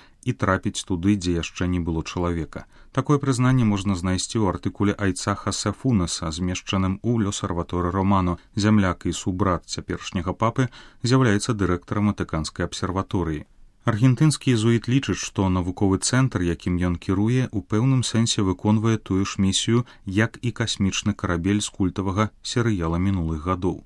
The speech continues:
Папа Францішак падчас нядаўняй сустрэчы з езуітамі заклікаў іх да творчых пошукаў. "Навука з'яўляецца адным з тых шляхоў, якім члены Таварыства Езуса ішлі на працягу стагоддзяў", адзначыў айцец Фунес.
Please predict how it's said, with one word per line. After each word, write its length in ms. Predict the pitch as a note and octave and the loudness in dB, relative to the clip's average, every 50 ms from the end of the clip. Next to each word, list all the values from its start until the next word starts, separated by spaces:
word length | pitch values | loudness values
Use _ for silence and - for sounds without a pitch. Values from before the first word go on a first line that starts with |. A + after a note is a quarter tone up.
| - - - - - | -18 -20 -20 -6 -2
Папа 220 | - C3 - B2 A2 | -2 0 0 0 -2
Францішак 480 | - B2 A#2 A#2 - C#3 - - F#2+ - | 2 2 2 2 2 0 0 -2 -4 -4
падчас 400 | - F2+ - - - F2+ - - | -4 -6 -4 -4 -4 -4 -4 -2
нядаўняй 480 | G2 F#2+ F#2 F#2+ F#2 F#2 F#2 F#2 F2+ | -2 -2 0 0 2 2 0 0 -2
сустрэчы 480 | - - G2 - - G2+ G#2+ A2 - G#2+ | -2 -4 -6 -4 -2 -2 -2 -2 0 -2
з 160 | F#2+ E2+ F#2+ | -2 -2 -2
езуітамі 640 | F#2 E2 F#2+ G2 G2+ G#2+ A2+ - B2 B2 A#2+ G#2 F2+ | -2 0 0 0 0 0 0 0 0 2 2 2 0
заклікаў 500 | F#2 - - G#2 G#2 G2+ - A2 G#2+ - - | -2 -2 -2 -2 -2 0 0 -2 -2 -2 -2
іх 240 | G2 F#2+ F#2 G2+ F2+ | -2 -2 -2 0 0
да 140 | G2+ G#2 - | -2 -2 -2
творчых 480 | - - G2+ F#2 - - - G2+ - - | -2 -2 -2 -2 -2 -4 -6 -6 -6 -6
пошукаў. 580 | - A#2+ G#2+ - - F#2 - - G2 D#2+ D#2 - - - | -4 -4 -4 -4 -4 -8 -6 -4 -4 -4 -4 -6 -6 -2
"Навука 400 | A#2 A#2 A2 A2+ G#2 - G#2+ F#2+ | 0 0 2 2 0 0 2 2
з'яўляецца 480 | G2+ G2+ G#2 G#2 G#2 G#2 F#2+ - - - | 2 4 4 4 2 2 0 -2 -4 -4
адным 320 | G2+ G2 F#2 G#2 G#2 G#2 | -4 0 2 4 4 4
з 160 | G2+ - - | 4 2 -2
тых 240 | - - A#2 - - | -4 -4 -4 -4 -4
шляхоў, 400 | - - A#2+ A2+ - - C3 C3 | -6 -4 -4 -4 -2 0 0 0
якім 400 | B2+ G2 F#2+ F2+ - - A2 G#2 | 2 0 -2 -4 -2 -2 -2 0
члены 480 | G2+ - - G2+ F#2+ F#2+ F#2+ G2 G#2 - | 0 -2 -2 0 0 0 2 0 -2 -2
Таварыства 560 | A2 F2+ F2+ E2+ F2+ F2 - - - F#2 F2 | -2 -2 -2 -2 -2 -2 -4 -4 -4 -2 0
Езуса 480 | F#2 G2 G#2+ G#2+ A2+ G#2+ - - - | 0 0 0 0 -2 -4 -4 -6 -8
ішлі 480 | - - A2 - - - F#2 F#2+ G#2 G#2+ - - - - - - | -8 -8 -8 -6 -4 0 2 2 2 0 -2 -8 -20 -12 -6 -4
на 80 | B2+ - | -4 -4
працягу 400 | - G#2+ F#2+ - F#2 E2 F2+ F2+ | -2 -4 -4 -4 -4 -4 -4 -4
стагоддзяў", 640 | - - - G#2 F#2 G#2+ B2 A#2+ F#2+ F2 F2 E2 E2 | -4 -2 -4 -4 -2 0 -2 -2 0 0 -2 -2 -2
адзначыў 480 | D2+ E2+ F2+ F2 E2+ - - G2+ - | -4 -2 -2 -2 -2 -2 -4 -6 -4
айцец 400 | - G#2 G#2 G2 - - D#2+ D2 - - | -2 -2 -2 -2 -2 -6 -6 -8 -8 -10
Фунес. 460 | - - G#2+ F#2 D#2+ D2 C#2+ - - | -4 -2 0 0 0 -2 -6 -8 -10